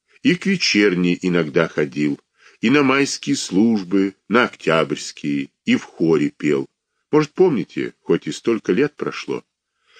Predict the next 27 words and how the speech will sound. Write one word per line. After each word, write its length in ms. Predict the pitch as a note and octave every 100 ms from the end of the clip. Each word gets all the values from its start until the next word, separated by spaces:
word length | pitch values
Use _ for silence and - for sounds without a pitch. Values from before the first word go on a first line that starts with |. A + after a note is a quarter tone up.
| - -
Органист 840 | - A#2+ A#2 E3 F3+ D3+ - - -
Колосинский 760 | C3+ D3+ D3+ A#2+ E2 - -
говорил 480 | D2+ F2+ F2 D#2+ D2+
даже, 400 | C#2+ D2 C#2 C#2+ - - - -
что 200 | - -
если 320 | G2+ A#2+ -
б 160 | F#2 F2+
меня 560 | G2 G2+ A2 G2 F2 -
учиться 580 | F#2+ - A3 A3 -
послать, 500 | - C#2+ - C2+ B1 - _ _ _ _
я 200 | - G#2
бы 160 | C#3+ F#3+
в 80 | D3+
городе 460 | A#2 A#2+ C#3+ E3
в 140 | E3 F#2
опере 400 | F2+ - C3 C3
мог 260 | G#2+ -
петь. 440 | - B1+ - - _ _ _
Бас 400 | C#2+ A2+ A2+ -
у 60 | D#2
меня 280 | C#2 C2 A#1+
был. 260 | A#1+ A1+ _ _ _ _ _ _ _ - - -
Иногда 720 | A2+ C#3+ A#2 B2+ C3 E3+ E3+ _ -
соло 540 | - - A#2 F#2 F#2
пел. 360 | - E2 D#2 D2 _ _ _ _ _ _ _ _ _ _ _ _ -
Да 180 | A#2
вот, 380 | C#3+ F#3+ - -